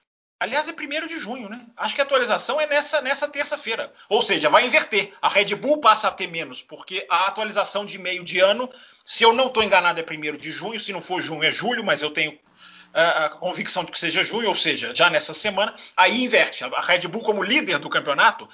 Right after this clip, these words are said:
daqui a pouco vão falar que a Mercedes entregou Mônaco por querer, quer ver? Porque a Red Bull como líder do campeonato passa a ter menos tempo de túnel de vento do que a Mercedes. Então, é tudo restrito, é tudo muito fechado. O e-mail do ouvinte é perfeito.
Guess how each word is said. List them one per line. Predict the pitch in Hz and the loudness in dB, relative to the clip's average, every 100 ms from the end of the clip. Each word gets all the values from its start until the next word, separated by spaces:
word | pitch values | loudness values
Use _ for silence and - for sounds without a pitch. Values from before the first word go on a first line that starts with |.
| - | -4
daqui | 147 | 0
a | 151 | 0
pouco | 165 170 | -2 -8
vão | - | -4
falar | 160 165 | -2 -2
que | 170 | -4
a | |
Mercedes | 143 - 160 156 | -8 -8 -10 -10
entregou | 165 156 135 143 | -8 -8 -6 -6
Mônaco | 120 147 165 160 | -4 -6 -6 -14
por | - 156 | -16 -8
querer, | 143 107 | -8 -8
quer | - 127 | -12 -14
ver? | 151 - - - - - | -14 -16 -20 -18 -20 -14
Porque | 170 160 | -6 2
a | 185 | 4
Red | 202 180 | 4 2
Bull | 190 | 0
como | 208 214 185 | 2 2 2
líder | 220 208 | 2 2
do | 208 | 4
campeonato | 202 180 185 294 - | 4 4 4 2 4
passa | 202 233 | 2 4
a | 208 | 0
ter | 214 | -2
menos | 190 220 220 - | -2 -4 -4 -4
tempo | 190 190 | -4 -4
de | 202 | -10
túnel | 180 185 180 | -10 -8 -8
de | 180 | -4
vento | 165 170 185 175 - - _ | -2 -2 -6 -14 -18 -20 _
do | 160 175 | -14 -10
que | 160 156 | -6 -4
a | |
Mercedes. | 180 - 143 127 - - | -4 -8 -10 -10 -12 -14
Então, | 170 214 247 - - _ _ - | -4 0 0 -2 -16 _ _ 0
é | 233 | 0
tudo | - - 330 262 | 0 -4 -4 0
restrito, | 214 - 214 247 247 247 _ | -2 -2 -4 -6 -6 -18 _
é | 196 | -2
tudo | 196 277 233 | -2 -8 -8
muito | 247 - | -8 -2
fechado. | 220 170 190 165 120 110 117 - | -2 2 6 4 4 -10 -20 -20
O | 165 | -14
e-mail | 196 233 226 | -8 -8 -8
do | |
ouvinte | 202 165 226 233 202 _ - | -10 -10 -12 -14 -18 _ -8
é | 220 | -6
perfeito. | 240 - 170 123 - | -6 -6 -8 -10 -12